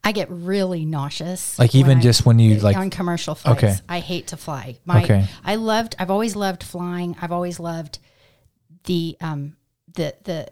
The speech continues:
Speaker 1: idea of it, and I always wanted to be a pilot. And so my boyfriend, when I was eighteen, for my eighteenth birthday, my boyfriend arranged for me to go up in a Cessna, a little bitty Cessna.
Speaker 2: Wow.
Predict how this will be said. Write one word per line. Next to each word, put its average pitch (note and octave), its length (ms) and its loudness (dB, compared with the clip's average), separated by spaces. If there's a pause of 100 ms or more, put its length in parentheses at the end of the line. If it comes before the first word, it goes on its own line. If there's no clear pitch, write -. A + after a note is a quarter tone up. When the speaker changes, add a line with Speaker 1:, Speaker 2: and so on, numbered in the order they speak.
(320)
Speaker 1:
idea F3 400 -6
of E3+ 120 -8
it, D#3 280 -10
and E3 180 -8
I E3 160 -10
always F3+ 300 -4
wanted F3 220 -6
to D#3 40 -16
be D#3+ 100 -10
a D#3+ 40 -14
pilot. D#3+ 440 -12
And D#3+ 140 -10
so - 100 -10
my D#3+ 140 -8
boyfriend, F3+ 720 -10 (340)
when F#3 140 -2
I F3 60 -4
was F3 220 -8
eighteen, F3 600 -8
for F3 140 -10
my E3 180 -10
eighteenth G3+ 480 -8
birthday, F#3 320 -8
my E3 160 -8
boyfriend F3 480 -10
arranged E3 380 -8
for D#3+ 240 -12 (160)
me F3 280 -2
to F3 120 -6
go E3 260 -8
up D#3 160 -14
in D#3+ 100 -10
a D3+ 140 -12
Cessna, A3 580 -12
a F3+ 60 -8
little F3+ 220 -4
bitty F3 240 -10
Cessna. F3 380 -10
Speaker 2:
Wow. A#2 280 6